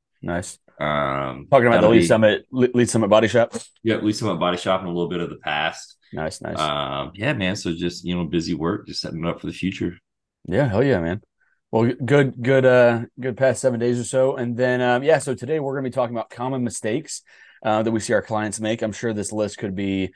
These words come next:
Speaker 1: a mile long, but we've got a little short list of things we'll kinda touch on today. Uh,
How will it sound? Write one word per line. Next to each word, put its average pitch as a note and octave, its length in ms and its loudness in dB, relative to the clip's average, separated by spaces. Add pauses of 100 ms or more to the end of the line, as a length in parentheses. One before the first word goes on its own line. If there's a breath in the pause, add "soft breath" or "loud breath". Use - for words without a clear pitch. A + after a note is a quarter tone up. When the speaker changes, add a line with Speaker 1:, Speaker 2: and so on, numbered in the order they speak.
(200 soft breath)
Speaker 1:
a G2 100 -2
mile G2+ 360 2
long, G2+ 340 0
but G2 200 0 (640)
we've B2+ 100 -4
got B2 120 6
a B2 40 4
little A#2+ 160 4
short C#3+ 300 -2
list C#3 360 0
of A2 120 -6
things A#2 280 -4
we'll A2+ 120 -6
kinda G#2+ 240 -4
touch G#2+ 260 -2
on G#2 160 -2
today. G#2+ 380 -4 (400 soft breath)
Uh, F2+ 460 -2